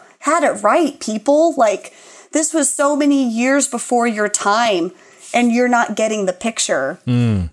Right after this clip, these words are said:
Speaker 1: And what I liked about that class was we had to write our own theory of atonement. And I remember our professor was like, "You don't have to have it complete.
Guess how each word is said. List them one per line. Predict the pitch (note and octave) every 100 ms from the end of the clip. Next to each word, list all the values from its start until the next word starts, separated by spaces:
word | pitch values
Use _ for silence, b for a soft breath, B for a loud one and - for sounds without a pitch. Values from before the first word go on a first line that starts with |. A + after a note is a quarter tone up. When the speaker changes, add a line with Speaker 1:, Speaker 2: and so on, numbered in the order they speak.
| -
Speaker 1:
And | B3 A#3+ A#3 A#3 G#3+
what | G#3+ B3
I | A#3
liked | A#3 A#3+ F4+ E4+
about | B3 G#3 F#3+
that | F3 -
class | - G3 F#3 -
was | G3 F#3 -
we | A3
had | A3+ G#3+
to | A3
write | G3 G3 F#3+ -
our | F3+ F3 -
own | G3+ G3+ G3 G3 G3 b b b -
theory | A#3+ A3+ G#3+
of |
atonement. | F3+ F3+ G3+ G#3+ A3+ F#3+ E4 - - - b b b
And | - G#3+ G3+ F#3+ F#3+ G#3+
I |
remember | G#3 A3+ C#4 D4 C#4 C4+
our | G#3+ G3+
professor | G#3+ G#3 G#3+ G#3+ G#3
was | G3 F#3
like, | F#3 E3 E3+ - _
"You | A3
don't | C#4 E4+
have | D#4+ E4+
to | D4
have | C4 C#4
it | -
complete. | - G3 F#3+ - A#3+ - - -